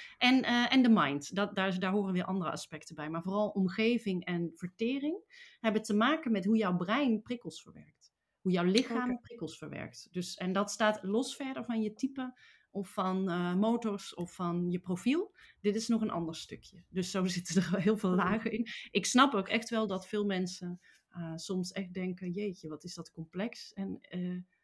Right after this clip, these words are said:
Speaker 1: ik, eh, ik haak een beetje af, want ik kan het niet meer volgen. Ehm,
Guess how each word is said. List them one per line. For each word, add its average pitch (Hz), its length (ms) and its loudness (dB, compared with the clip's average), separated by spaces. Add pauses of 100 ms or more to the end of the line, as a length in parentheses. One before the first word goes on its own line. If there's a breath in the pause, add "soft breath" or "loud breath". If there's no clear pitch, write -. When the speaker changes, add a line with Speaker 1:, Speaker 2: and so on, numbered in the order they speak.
(300)
Speaker 1:
ik, 196 240 -4
eh, 175 200 0
ik 185 140 -4
haak 196 240 0
een 185 100 4
beetje 185 300 0
af, 220 220 -4
want 180 180 -6
ik 180 80 -12
kan 180 160 -6
het 175 140 -6
niet 175 100 -6
meer 160 120 -8
volgen. 180 360 -8 (360 loud breath)
Ehm, 156 260 -8